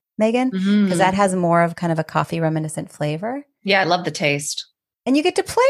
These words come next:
Speaker 1: with it. And there's
Speaker 2: Yeah.
Speaker 1: all different elixirs out there, and you can add fun ingredients and get a little emulsifier, the little handheld frother thing,
Speaker 2: Yeah.
Speaker 1: and make it fun.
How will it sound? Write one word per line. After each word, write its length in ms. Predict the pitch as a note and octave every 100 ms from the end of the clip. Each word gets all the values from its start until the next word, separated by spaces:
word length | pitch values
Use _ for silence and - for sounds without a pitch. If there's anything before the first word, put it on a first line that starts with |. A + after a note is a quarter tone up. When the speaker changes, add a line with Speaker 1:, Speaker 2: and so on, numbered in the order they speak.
| C#5 B4
Speaker 1:
with 100 | F#3+
it. 380 | D#3 - -
And 300 | E3+ B3 F#4
there's 120 | F#4+ E4+
Speaker 2:
Yeah. 140 | F4
Speaker 1:
all 240 | F4 C#4 C#4+
different 300 | C#4 C#4+ C4
elixirs 420 | A#3+ A#3 A#3 G3+
out 260 | F#3+ G#3+ G#3+
there, 260 | B3 A#3+
and 100 | G#3+
you 60 | F3+
can 140 | F3 -
add 320 | E3+ F#3+ F#3+
fun 200 | - G3+ G3
ingredients 760 | F#3+ - F#3 G3 G3 F#3+ F#3
and 240 | D#3+ D3 D3 - - _ -
get 140 | G#3
a 40 | G#3+
little 300 | G3+ G3+ F#3+
emulsifier, 680 | F3 F3+ - F#3+ F#3 F3+ F3+
the 60 |
little 160 | E3+ E3
handheld 800 | F3 E3+ F3 F3 E3 D#3 D#3+ D#3 _ _ _ E3 _
frother 420 | - D#3+ F#3 F#3+ F#3+
thing, 540 | G3 G3 F#3+ F#3+ G3 - - -
Speaker 2:
Yeah. 260 | F3+ G#3 F3+
Speaker 1:
and 100 | F3+ - _ _ F#3+
make 180 | G3
it 140 | G#3 -
fun. 340 | G#3+ E3 C3